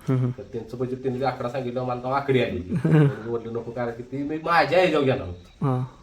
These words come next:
Speaker 2: जबाबदारी.
Speaker 1: हां.
Speaker 2: त्यावेळेस काय घरातलं सपोर्ट आहे,
Speaker 1: हां.
Speaker 2: म्हणजे मेन म्हणजे पुढील सपोर्ट मिळाला आहे. त्यामुळे आपण हे घेणार आहे. कारण की माझ्याशी पण आम्ही जे व्हिडिओत बोललो की पैशाचं स्वाब वगैरे करायला लागते वगैरे सगळं घ्यायला लागते. ती बोललो ती कारण की ती सगळं मी बघत होतो.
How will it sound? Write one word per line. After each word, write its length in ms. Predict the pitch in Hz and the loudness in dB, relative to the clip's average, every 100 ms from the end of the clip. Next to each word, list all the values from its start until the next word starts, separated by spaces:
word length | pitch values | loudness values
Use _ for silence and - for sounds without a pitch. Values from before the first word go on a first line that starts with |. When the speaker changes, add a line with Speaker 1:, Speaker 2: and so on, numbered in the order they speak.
| - | -4
Speaker 2:
जबाबदारी. 400 | 120 117 101 95 87 - - | 0 0 0 -8 -10 -14 -6
Speaker 1:
हां. 100 | 160 - | -6 -4
Speaker 2:
त्यावेळेस 320 | 120 135 147 | -4 -4 -6
काय 160 | 151 151 | -6 -4
घरातलं 300 | 151 143 143 | -2 -2 -4
सपोर्ट 280 | 135 139 139 | -8 -6 -2
आहे, 140 | 127 | -2
Speaker 1:
हां. 360 | 92 - - 131 | -4 -6 -2 -2
Speaker 2:
म्हणजे 440 | 117 107 113 117 117 - | -2 -10 -12 -10 -12 -12
मेन 160 | 113 127 | -8 -6
म्हणजे 220 | 127 131 | -4 -4
पुढील 260 | 131 123 131 | -4 -4 -4
सपोर्ट 280 | 143 135 123 | -6 -6 -2
मिळाला 300 | 120 101 90 | -2 -4 -8
आहे. 80 | 90 - - - - | -14 -18 -20 -20 -16
त्यामुळे 200 | 104 117 | -12 -12
आपण 180 | - 117 | -10 -10
हे 80 | |
घेणार 320 | 120 127 104 104 | -6 -6 -6 -12
आहे. 100 | 110 - - - - - - | -14 -20 -20 -20 -20 -20 -12
कारण 120 | 123 | -10
की 60 | 131 | -6
माझ्याशी 280 | 139 143 139 | -4 -4 -4
पण 100 | 156 | -6
आम्ही 220 | 151 147 | -6 -6
जे 120 | 151 | -6
व्हिडिओत 280 | 156 156 151 | -4 -2 -2
बोललो 300 | 160 123 101 92 | -2 -2 -6 -8
की 60 | 120 | -6
पैशाचं 460 | 135 127 117 110 | -2 -2 -4 -10
स्वाब 220 | - 117 113 | -6 -6 -6
वगैरे 540 | 110 110 110 110 - - | -6 -8 -10 -12 -12 -4
करायला 180 | 120 110 | -2 -2
लागते 240 | - 107 | -6 -8
वगैरे 260 | 104 104 104 | -8 -8 -8
सगळं 240 | 127 110 | -8 -8
घ्यायला 260 | 107 104 104 | -8 -10 -12
लागते. 220 | - 87 - - _ - 120 | -16 -18 -20 -20 _ -14 -8
ती 80 | |
बोललो 260 | 127 135 131 | -4 -2 -2
ती 120 | 135 | -4
कारण 240 | 143 151 151 | -6 -6 -6
की 80 | |
ती 380 | 156 175 196 196 | -8 -2 -2 -2
सगळं 400 | - 165 165 185 | -6 -4 0 4
मी 80 | 190 | 6
बघत 120 | 202 | 6
होतो. 320 | - - - | 2 0 -6